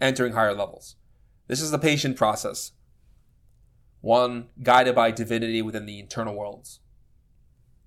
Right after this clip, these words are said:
Even though you might not have a physical Gnostic school to participate with, today's lecture will prepare you internally and psychologically for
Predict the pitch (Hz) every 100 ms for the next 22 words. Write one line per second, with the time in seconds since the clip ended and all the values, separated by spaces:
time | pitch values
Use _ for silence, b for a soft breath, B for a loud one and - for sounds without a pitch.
0 | _ _ - 143 156 151 156 151 135 139
1 | 139 135 131 120 - - 131 131 127 123
2 | 127 131 - 127 127 - 110 110 123 135
3 | 135 180 220 - _ _ _ _ _ _
4 | _ _ _ _ - 131 156 151 151 151
5 | 151 139 135 135 - 127 - 156 147 107
6 | - _ _ 127 - 131 135 127 120 120
7 | 107 113 123 120 110 104 - 110 107